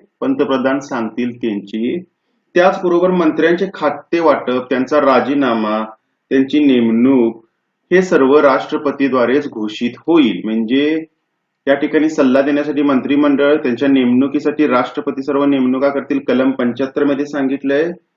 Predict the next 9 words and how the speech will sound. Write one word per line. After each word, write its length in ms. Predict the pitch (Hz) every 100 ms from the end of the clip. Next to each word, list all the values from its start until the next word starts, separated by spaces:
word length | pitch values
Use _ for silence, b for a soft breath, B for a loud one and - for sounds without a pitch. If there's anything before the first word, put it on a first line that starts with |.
| _ _ _ -
त्यानंतर 380 | 190 208 196 190
महत्वाचा 400 | 180 175 175 180
कलम 300 | 160 151 151
आहे 100 | 147
ते 60 | 156 170
कलम 360 | 143 131 151 190
सत्याहत्तर. 760 | 185 147 - - 113 - 90 76 _ _ _ _ _ _ _ _ _ _
सरकारची 520 | 190 160 - 214 226 240
सर्व 340 | - 196 208